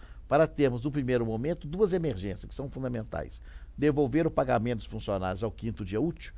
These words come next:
Por que que é importante? Porque, do contrário, o funcionário trabalha desanimado. E aí prejudica a saúde, a educação, a segurança,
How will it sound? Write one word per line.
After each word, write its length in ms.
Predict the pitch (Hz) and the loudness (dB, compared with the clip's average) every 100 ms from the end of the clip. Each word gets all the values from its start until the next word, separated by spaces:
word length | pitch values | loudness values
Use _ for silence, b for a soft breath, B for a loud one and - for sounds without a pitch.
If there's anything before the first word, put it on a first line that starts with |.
| b b | b b
Por 140 | - - | -6 0
que 140 | 185 | 2
que 100 | 170 | 2
é 20 | |
importante? 560 | 151 151 - 101 87 - b b | 0 0 -2 -4 -4 -6 b b
Porque, 180 | - 170 | -2 -2
do 100 | 160 | 0
contrário, 440 | 156 135 147 165 | -2 2 4 4
o 40 | |
funcionário 540 | - 160 147 123 143 143 | -2 -2 -2 2 0 2
trabalha 360 | 151 123 151 | 0 2 2
desanimado. 600 | 147 160 175 165 147 - - b b - | 4 2 2 2 0 -4 -14 b b 4
E 80 | 139 | 6
aí 100 | 156 | 6
prejudica 560 | 175 143 117 104 - | 4 2 0 -4 -4
a 40 | 117 | -2
saúde, 500 | 139 131 117 - b b | 2 2 0 -6 b b
a 140 | - 120 | 0 0
educação, 640 | 107 113 117 - 120 113 b b | 0 2 2 4 2 2 b b
a 120 | 107 | -8
segurança, 640 | - 120 110 110 110 - | -6 -2 2 2 2 -2